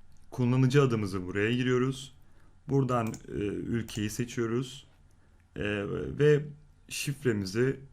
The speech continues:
buraya ve buraya aynısı olacak şekilde girdikten sonra, e, bu tiki işaretleyip, e, koşulları o kabul ettiğinize dair tiki işaretleyip,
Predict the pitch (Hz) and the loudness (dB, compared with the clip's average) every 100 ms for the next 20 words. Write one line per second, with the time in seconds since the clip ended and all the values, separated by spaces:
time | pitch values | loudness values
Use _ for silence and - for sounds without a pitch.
0 | - - - _ 113 120 123 101 95 98 | -20 -20 -20 _ -6 2 2 4 0 -2
1 | 104 107 101 110 117 117 101 92 107 98 | -2 -2 0 0 0 0 -2 -4 -6 -4
2 | 92 95 90 107 - 95 90 113 156 113 | -2 -4 -6 -10 -8 -6 -4 -4 -4 -6
3 | 110 117 - 110 98 107 98 117 131 - | -6 -6 -4 -4 -4 -6 -4 -4 -4 -10
4 | - - - - - - 69 90 92 - | -20 -20 -20 -20 -20 -10 -8 -6 -8 -8
5 | - 64 65 - - - - - - - | -8 -10 -10 -12 -16 -20 -20 -20 -20 -20
6 | - - - - - 151 - - - 117 | -20 -20 -20 -20 -8 -6 -6 -14 -8 -6
7 | 117 - 113 101 92 - 104 123 - - | -6 -4 -2 -2 -4 -4 -4 -4 -14 -20
8 | - - - 55 - - - - 113 101 | -16 -10 -10 -8 -10 -10 -10 -8 -8 -6
9 | 110 104 101 101 - - 95 - - 107 | -6 -4 -4 -6 -8 -10 -12 -12 -10 -8
10 | 98 95 92 98 92 95 95 98 - - | -6 -6 -6 -8 -6 -6 -8 -10 -12 -12
11 | - 101 107 95 92 - 117 135 | -10 -8 -6 -6 -8 -6 -4 -4